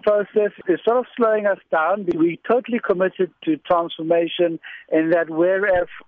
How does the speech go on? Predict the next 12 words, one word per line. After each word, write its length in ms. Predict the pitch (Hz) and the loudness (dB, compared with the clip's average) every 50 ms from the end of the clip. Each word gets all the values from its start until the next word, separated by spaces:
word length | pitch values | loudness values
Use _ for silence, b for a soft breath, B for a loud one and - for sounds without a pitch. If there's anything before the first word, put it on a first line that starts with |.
| - 156 147 - - | -4 -4 -4 -4 0
six 200 | - 214 - - | -2 -2 -2 -2
or 100 | - 170 - | -6 -4 0
seven 300 | - 208 208 208 202 180 | 0 0 0 0 -2 0
years 240 | 180 180 180 160 151 | 2 2 2 0 -2
ago 400 | 160 143 175 170 165 156 151 147 B B B B B | -4 0 2 2 2 2 0 -2 B B B B B
it 140 | - - - | -10 0 0
was 160 | 165 160 139 | 0 2 2
in 140 | 147 156 - - | -2 -6 -4 -2
single 300 | - 208 214 214 208 185 | -2 0 2 2 0 0
digits, 420 | 151 170 160 147 147 156 151 - - _ B B B B B | 2 0 -2 2 2 0 0 0 -6 _ B B B B B
in 160 | 165 180 190 | -2 0 2
that 180 | 196 190 185 | 2 0 0